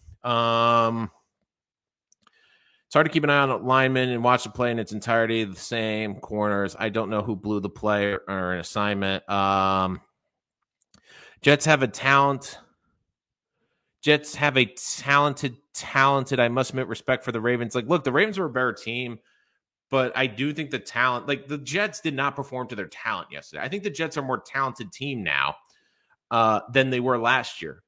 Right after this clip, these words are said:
But here's the problem. They have a lot more talent than last year, but they didn't look better. The narrative didn't change. I think that's why Woody is going to be upset and why ownership is going to be questioning this front office and this coaching staff, saying,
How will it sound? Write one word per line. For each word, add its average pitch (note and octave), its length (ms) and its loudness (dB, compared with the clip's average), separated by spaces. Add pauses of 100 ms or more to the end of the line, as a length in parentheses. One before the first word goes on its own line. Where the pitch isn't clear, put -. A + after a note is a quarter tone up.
(260)
But A#2 120 -2
here's E3 200 0
the - 80 -8
problem. A2+ 460 0
They C3 120 -4
have C#3 160 -4
a A#2 40 -2
lot B2+ 260 0
more C#3 160 -2
talent C#3 540 -2
than F#3 140 -4
last F#3 400 -2
year, G3+ 380 -4 (600)
but C#3 120 0
they C#3 80 -2
didn't D3+ 300 -2
look C3 400 -4
better. D#2 320 -6
The B2+ 80 0
narrative C#3 500 0
didn't F#2 220 -6
change. G2 240 -8
I A#2+ 80 0
think D3+ 300 -8
that's C#3 240 -4
why C3+ 140 -2
Woody A#2+ 500 -2
is A2 120 -6
going A#2 300 -4
to A2+ 100 -12
be A#2 220 -4
upset A2+ 560 -2
and G#2+ 140 -8
why A#2 300 0
ownership A#2 600 -6
is G#2+ 140 -12
going A2+ 220 -8
to G#2 60 -10
be G2+ 100 -8
questioning A2+ 600 -4
this G#2+ 160 -4
front G#2+ 300 -2
office A2+ 480 -2
and G2+ 100 -10
this G#2 140 -10
coaching B2+ 340 -6
staff, G2 260 -4
saying, G#2 340 -6